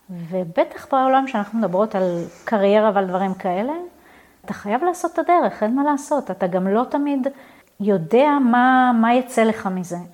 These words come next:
אני אישית טוענת שכל דבר שאתה עושה, אתה לא עושה אותו סתם, שבסופו של דבר הוא נותן לך איזושהי יכולת,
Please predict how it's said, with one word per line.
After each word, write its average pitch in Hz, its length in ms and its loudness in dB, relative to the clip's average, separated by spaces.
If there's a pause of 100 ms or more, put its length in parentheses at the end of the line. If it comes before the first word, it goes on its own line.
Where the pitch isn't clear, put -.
(160)
אני 220 200 0
אישית 302 360 -8
טוענת 247 360 2
שכל 185 840 -2
דבר 277 200 0
שאתה 269 240 -4
עושה, 262 360 -2 (140)
אתה 208 160 -4
לא 208 100 2
עושה 226 200 -2
אותו 208 180 -4
סתם, 180 380 -10
שבסופו 202 600 -6
של 262 180 -2
דבר 208 200 -2
הוא 220 160 0
נותן 196 240 -6
לך 220 220 -6 (240)
איזושהי 226 300 -4
יכולת, 170 920 -4